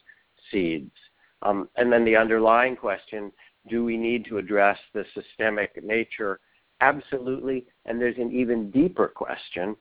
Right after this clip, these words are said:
which you, you allude to, and that is the world doesn't need more energy and it doesn't need more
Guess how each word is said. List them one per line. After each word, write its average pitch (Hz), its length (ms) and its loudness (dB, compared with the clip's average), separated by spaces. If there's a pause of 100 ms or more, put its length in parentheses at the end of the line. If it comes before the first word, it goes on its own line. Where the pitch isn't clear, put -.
(140)
which 104 280 4 (320)
you, 107 340 -2
you 110 340 4
allude 151 420 6
to, 101 280 2 (320)
and 120 120 0
that 135 180 8
is 131 140 4
the 135 100 -2
world 143 340 4
doesn't 143 380 4
need 139 240 -2
more 135 260 2
energy 131 520 0
and 104 80 -6
it 104 100 -8
doesn't 120 340 -4
need 120 220 -8
more 120 260 -2